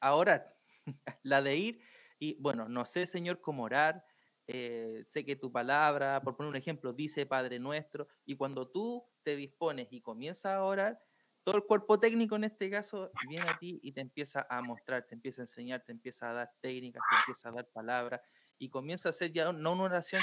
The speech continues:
que viene de nosotros, sino viene a ser la oración que estábamos hablando, que es la que es del Espíritu,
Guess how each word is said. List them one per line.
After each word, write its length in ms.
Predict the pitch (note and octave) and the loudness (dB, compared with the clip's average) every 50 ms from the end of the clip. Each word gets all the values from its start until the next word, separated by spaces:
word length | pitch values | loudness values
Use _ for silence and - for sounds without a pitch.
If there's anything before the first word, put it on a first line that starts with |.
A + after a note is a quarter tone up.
| - - | 2 2
que 100 | F3+ E3+ | 0 -2
viene 260 | E3 F3 F3+ F3+ F3 | -6 -4 -4 -2 0
de 80 | E3 D#3 | 0 0
nosotros, 480 | D3 C3+ - - F#3+ F#3+ E3 C3+ - - _ _ _ _ | -2 -4 0 0 0 0 0 -4 -6 -8 _ _ _ _
sino 280 | _ - C#3+ C#3 D3 D#3 | _ -8 -6 -4 -4 -4
viene 160 | D3+ D#3+ D#3+ D3 | -4 -2 -4 -4
a 20 | |
ser 160 | - - D#3 | -4 -4 -2
la 80 | D#3 D3+ | 0 0
oración 300 | C#3 C#3 C3+ - D#3+ D#3+ | 0 -2 -2 -4 -8 -8
que 80 | - | -8
estábamos 380 | C#3 - D3 D3 D3 C#3+ C3 B2 | -8 -2 -2 0 0 0 -2 -4
hablando, 420 | A#2+ B2 C#3+ D#3 D#3 C#3+ C3 A#2+ | -2 -2 -2 -2 -2 -4 -8 -6
que 80 | A#2 C3+ | -6 -8
es 60 | C3+ C#3+ | -6 -4
la 200 | C#3 C3+ C3 B2 | -4 -4 -4 -4
que 140 | - C#3 | -6 -8
es 80 | C#3 C#3 | -8 -6
del 160 | C3+ C3 A#2+ | -6 -6 -8
Espíritu, 520 | A2+ - _ - D#3+ D#3+ C#3 B2 - _ | -8 -14 _ -8 -8 -6 -6 -8 -10 _